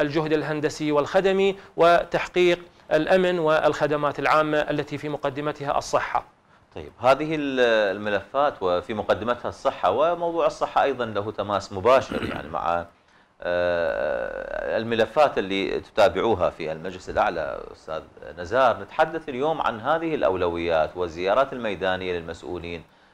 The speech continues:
Speaker 2: هل أن و-، وزير الصحة مطالب بإجراء هكذا زيارات تفقدية <coughs> لكل مر-، المرافق الصحية؟ رئيس الوزراء أيضًا أجرى، آه، جولة قبل، آه،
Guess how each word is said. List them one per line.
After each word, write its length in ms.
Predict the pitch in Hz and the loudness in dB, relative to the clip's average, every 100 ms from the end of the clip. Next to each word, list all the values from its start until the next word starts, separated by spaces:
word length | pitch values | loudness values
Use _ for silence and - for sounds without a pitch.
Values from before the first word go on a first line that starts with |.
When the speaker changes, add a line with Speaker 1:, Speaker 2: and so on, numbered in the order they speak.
| _ | _
Speaker 2:
هل 280 | 117 147 120 | 0 0 -2
أن 180 | 147 | -2
و-، 320 | 135 120 - 104 | 0 0 2 0
وزير 240 | 98 113 | 2 0
الصحة 400 | 104 127 120 110 | 2 0 0 -2
مطالب 500 | 73 71 95 104 101 | -4 0 4 4 0
بإجراء 460 | 98 92 104 92 98 | -4 -2 0 2 0
هكذا 300 | 107 95 95 | -2 -2 -2
زيارات 680 | 85 92 87 90 92 98 95 _ _ _ _ | -2 2 2 4 4 2 0 _ _ _ _
تفقدية 680 | 101 107 - 98 85 98 101 | -4 -4 -4 -6 -4 0 0
<coughs> 40 | - | 0
لكل 160 | 123 143 | -2 -2
مر-، 180 | 117 98 - | 0 -2 -2
المرافق 400 | 90 90 98 113 | 0 2 2 -4
الصحية؟ 720 | 113 - 107 117 110 110 107 - 151 - - | -6 -4 -6 -4 -2 -2 -4 -6 -10 -10 -6
رئيس 220 | 85 - | -4 -2
الوزراء 540 | 120 113 123 131 - | -2 2 6 8 8
أيضًا 340 | 139 139 131 120 | 6 4 0 0
أجرى، 460 | 113 113 110 110 110 - _ _ - | -2 2 2 2 0 -10 _ _ -6
آه، 160 | 95 | -2
جولة 500 | 95 98 139 131 90 | 0 4 4 4 2
قبل، 460 | 82 101 87 85 80 | 0 -2 -4 -6 -8
آه، 400 | 78 76 71 60 | -8 -6 -8 -10